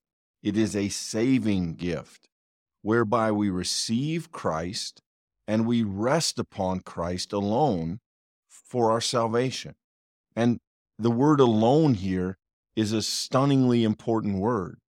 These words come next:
that we rest upon nothing else, that we trust nothing else. We rest upon Jesus alone for our salvation as he is offered to us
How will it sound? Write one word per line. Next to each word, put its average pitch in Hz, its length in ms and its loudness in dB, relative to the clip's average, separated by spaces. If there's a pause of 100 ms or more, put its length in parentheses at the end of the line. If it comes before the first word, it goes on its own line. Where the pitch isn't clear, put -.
(400)
that 104 180 0
we 117 160 2
rest 123 500 2
upon 107 560 0 (220)
nothing 113 580 4
else, 120 540 -4 (520)
that 101 240 0
we 110 120 0
trust - 720 -2 (260)
nothing 117 640 4
else. 117 560 -4 (580)
We 107 200 2
rest 113 500 0
upon 107 480 0
Jesus 131 640 -4
alone 98 640 -2 (180)
for 95 260 -2
our 104 160 2
salvation 82 800 -2 (560)
as 95 220 -4
he 110 160 -2
is 95 260 -4
offered 110 640 0 (240)
to 90 240 -4
us 82 380 -4